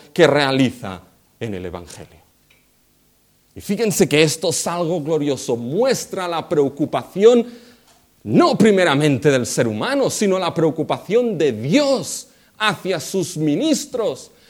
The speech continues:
hasta el punto que dice, "Establezco bíblicamente que vivan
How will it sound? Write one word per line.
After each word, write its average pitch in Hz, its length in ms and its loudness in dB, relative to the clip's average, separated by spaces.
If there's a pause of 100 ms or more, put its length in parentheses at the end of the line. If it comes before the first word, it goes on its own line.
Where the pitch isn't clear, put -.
(120)
hasta 190 300 0
el 165 80 2
punto 240 400 2
que 208 80 -2
dice, 185 260 -2
"Establezco 180 720 2
bíblicamente 196 1000 -2
que 202 720 0
vivan 131 800 2